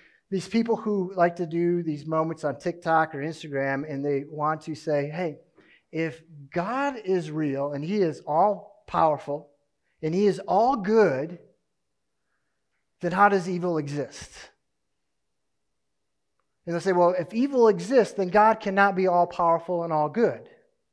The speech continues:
And so therefore, because there is evil, there must not be an all-powerful, all-good God.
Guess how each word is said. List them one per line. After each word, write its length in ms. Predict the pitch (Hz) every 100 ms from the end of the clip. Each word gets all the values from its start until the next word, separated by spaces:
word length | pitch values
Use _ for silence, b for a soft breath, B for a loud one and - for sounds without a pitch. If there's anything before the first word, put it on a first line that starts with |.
| _ _ _ _ _ _ _ _ _ _ _
And 80 | -
so 200 | 160 185
therefore, 560 | 175 233 233 196 180 175
because 420 | 170 170 233 254
there 160 | 214 170
is 140 | 156
evil, 420 | 185 165 147 170 B B
there 120 | 196
must 260 | 190 196 196
not 220 | 196 175
be 120 | 175
an 120 | 165
all-powerful, 760 | 165 160 160 165 156 151 156 151
all-good 500 | 170 151 147 151 139
God. 380 | 131 147 117 107